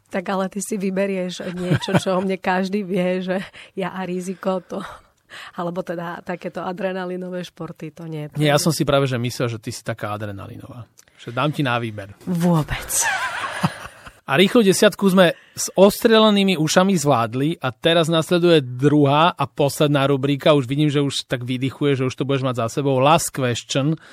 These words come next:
Speaker 2: čiže posledná otázka. Ty sa môžeš niečo mňa opýtať na oplátku. Vieš, môžeš mi dať akúkoľvek otázku.
Speaker 1: Tak možno by sme sa vrátili k tomu, že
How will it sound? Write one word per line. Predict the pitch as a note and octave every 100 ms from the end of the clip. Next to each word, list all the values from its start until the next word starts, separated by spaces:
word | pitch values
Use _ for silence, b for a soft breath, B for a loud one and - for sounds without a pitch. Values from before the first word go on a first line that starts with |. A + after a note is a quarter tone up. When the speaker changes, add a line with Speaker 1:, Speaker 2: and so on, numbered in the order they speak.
| B B
Speaker 2:
čiže | - C3+
posledná | - E3 - F#3 C#3+
otázka. | B2+ D#3+ D3+ - A#2+
Ty | - F#3+
sa | - C3+
môžeš | C#3+ B2+ A#2+
niečo | B2 -
mňa | A#2 A#2 G2+
opýtať | G2+ G#2 -
na | G#2+ A2
oplátku. | G#2+ A2+ G#2+ - - _ -
Vieš, | C3
môžeš | A#2 C3 C3
mi |
dať | B2 A#2+
akúkoľvek | D#3 D#3 D3+ B2+ G#2+ A2
otázku. | - - A2 - - _ _ - G3
Speaker 1:
Tak | A#3 G#3+ B3+
možno | A#3+ A#3+ A#3+ A#3 A#3 - -
by | G3+
sme | G3+ G#3
sa | - G3+
vrátili | F#3+ F3+ - G3+
k | G3 -
tomu, | F3+ F3 F3+
že | F3+ F3+ F3 F3 E3+